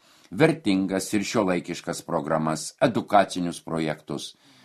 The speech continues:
Dalyvauja įvairiuose tarptautiniuose konkursuose, festivaliuose, jungtiniuose projektuose.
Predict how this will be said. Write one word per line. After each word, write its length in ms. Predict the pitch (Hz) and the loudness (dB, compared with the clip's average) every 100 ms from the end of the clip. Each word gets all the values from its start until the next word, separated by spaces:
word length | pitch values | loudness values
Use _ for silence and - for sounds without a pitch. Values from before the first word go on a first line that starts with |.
| _ - | _ -2
Dalyvauja 640 | 117 113 139 156 156 123 | 2 6 6 6 2 0
įvairiuose 680 | - 85 85 80 82 - 127 | -2 0 0 0 -2 -4 -6
tarptautiniuose 880 | - 80 - 76 78 78 73 - 73 | -4 -6 -4 -8 -4 -4 -4 -6 -10
konkursuose, 760 | 69 67 107 110 - 95 87 | -10 -8 -4 -6 -6 -10 -10
festivaliuose, 920 | 80 156 - 67 82 78 78 - 73 - - - - - | -8 -8 -6 2 4 4 -2 -6 -8 -8 -20 -20 -12 0
jungtiniuose 680 | 131 120 135 120 110 110 98 | 2 4 4 4 2 -2 -6
projektuose. 1000 | 101 104 98 95 - - 85 - 85 | 2 4 6 4 2 -6 -6 -4 -4